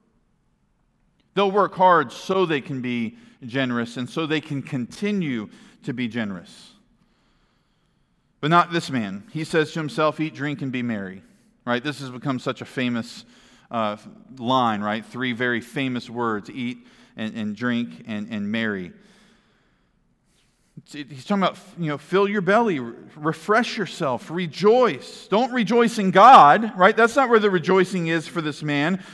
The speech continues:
The rejoicing comes in the abundance. The rejoicing comes in the leisure that the abundance has provided. It's easy to see what he's living for.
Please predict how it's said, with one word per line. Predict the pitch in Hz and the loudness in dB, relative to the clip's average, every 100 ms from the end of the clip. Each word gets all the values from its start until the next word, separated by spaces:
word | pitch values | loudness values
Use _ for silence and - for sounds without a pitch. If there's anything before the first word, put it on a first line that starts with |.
| 175 | -6
The | 156 202 | -2 0
rejoicing | 196 143 160 240 285 240 202 175 | -2 0 2 2 2 0 -2 0
comes | 196 190 190 | 2 4 2
in | 208 196 | -2 -2
the | 185 190 | 2 2
abundance. | 156 190 269 233 131 123 | 6 6 6 2 -4 -6
The | 175 | -2
rejoicing | 175 156 170 262 247 220 196 | -2 0 0 0 -2 -4 -2
comes | 190 190 190 185 - - | 2 2 2 -4 -10 -4
in | 208 196 | 0 2
the | 196 | 4
leisure | 190 233 269 220 170 104 110 120 - _ _ _ _ - | 4 2 2 2 0 -4 -6 -18 -20 _ _ _ _ -2
that | 170 | 0
the | 175 | 2
abundance | 165 160 160 156 127 | 2 2 0 -4 -4
has | 151 - | -4 -4
provided. | 156 135 127 95 87 - - - _ - _ _ _ _ _ _ _ _ | -4 0 0 -4 -12 -20 -20 -20 _ -20 _ _ _ _ _ _ _ _
It's | 156 151 | -8 0
easy | 226 220 208 | 0 2 -2
to | |
see | - 196 | -4 -4
what | 180 | -4
he's | 175 | -4
living | 190 190 156 | -4 -4 -10
for. | - 92 | -12 -16